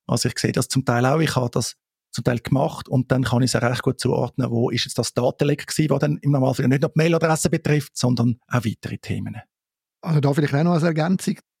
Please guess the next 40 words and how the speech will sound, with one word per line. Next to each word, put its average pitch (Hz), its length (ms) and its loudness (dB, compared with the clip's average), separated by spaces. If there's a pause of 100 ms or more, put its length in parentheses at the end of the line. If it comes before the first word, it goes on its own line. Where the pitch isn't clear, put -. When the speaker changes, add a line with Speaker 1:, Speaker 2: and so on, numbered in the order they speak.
Speaker 2:
das 139 200 2
mit 147 180 0
dem, 151 300 4
wenn, 147 220 4
wenn 139 100 6
mir 139 80 4
das 139 220 0
angeboten 156 460 2
wird, 131 80 2
wenn 135 80 4
es - 60 -4
ganz, 143 260 -2
ganz 170 260 2
einfach 151 340 2
geht, 147 240 2
das 147 120 0
gibt's 165 200 -2
manchmal 143 400 0
tatsächlich 143 380 -4
auch 135 80 0
von 135 160 0
Apple, - 320 -4
dass 135 140 -2
das 143 100 -8
dann 127 140 -2
kommt 220 360 0 (340)
und 135 140 2
dann 143 80 4
mache 139 220 2
ich - 60 -4
das 123 260 -4
auch. 131 320 2
Weißt 135 160 2
du, 151 40 4
wenn 147 60 4
es 139 80 0
so 147 220 2
wirklich - 320 -4
easy 151 240 2
geht. 120 280 -4